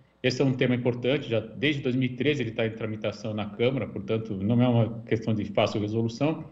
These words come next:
mas nós não podemos aproveitar essa onda, né, e passar mais essa boiada, ou seja, é, nós sabemos que, infelizmente, Marilu, o, o, o grupo empresarial no Brasil, ele sempre vai num limite menor da lei, e aquilo que não tá na lei não é cumprido, né?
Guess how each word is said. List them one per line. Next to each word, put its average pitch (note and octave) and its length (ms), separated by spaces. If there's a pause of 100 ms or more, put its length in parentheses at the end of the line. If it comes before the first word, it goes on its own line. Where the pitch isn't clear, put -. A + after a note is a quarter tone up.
(320)
mas D#3 140
nós F3 80
não F3+ 80
podemos D#3+ 360
aproveitar B2 580
essa A#2 240
onda, A#2+ 440
né, D3 200
e - 20
passar C#3+ 340
mais D3+ 160
essa - 160
boiada, B2 420
ou G2 60
seja, F#2 340 (540)
é, G#2 100
nós B2 140
sabemos C#3 400
que, C3+ 140
infelizmente, B2 560
Marilu, G#2+ 400
o, A2 360
o, A2 460
o G#2+ 60
grupo D3 280
empresarial A2 840 (340)
no A2+ 120
Brasil, B2+ 560
ele C3 100
sempre F#3+ 340
vai D3+ 180
num E3+ 120
limite D3+ 460
menor C#3+ 560
da A2 100
lei, E2 260 (220)
e A2+ 80
aquilo F3+ 260
que F#3 80
não C3+ 120
tá B2+ 140
na A2+ 120
lei A#2 460
não B2 120
é A#2 80
cumprido, G2 460 (440)
né? G#2+ 220